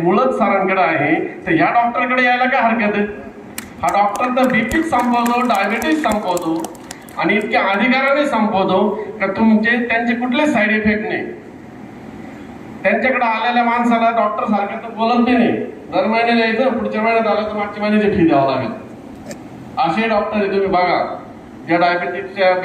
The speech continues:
डॉक्टरकडे जातो, महिना टळला ना तर तुम्हाला त्या महिन्याची फी द्यावी लागते.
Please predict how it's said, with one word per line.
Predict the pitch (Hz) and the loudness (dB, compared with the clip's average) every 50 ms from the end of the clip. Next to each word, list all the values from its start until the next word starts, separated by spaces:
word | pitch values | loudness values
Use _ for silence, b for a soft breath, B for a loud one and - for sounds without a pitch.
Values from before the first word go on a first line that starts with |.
| 175 160 - 160 | -4 -4 -4 -2
डॉक्टरकडे | 160 156 156 - - 180 180 175 185 175 | 0 0 0 0 -2 -4 -4 -2 -2 0
जातो, | 175 175 175 175 185 185 | 0 0 0 0 -2 -2
महिना | 175 175 185 185 180 180 | 0 0 2 2 2 2
टळला | 180 175 170 180 180 202 202 | 2 2 2 2 2 2 2
ना | 190 196 196 | 2 0 0
तर | 202 - - | -2 -4 -4
तुम्हाला | 196 190 190 185 185 185 | -2 0 0 2 2 2
त्या | 185 | 2
महिन्याची | 185 185 185 185 190 185 185 190 - | 2 2 2 2 0 0 -2 -2 0
फी | 185 180 180 | 0 0 2
द्यावी | 180 165 165 175 185 175 | 2 2 2 2 0 0
लागते. | 160 - - - - - - | 0 -2 -2 -6 -10 -12 -12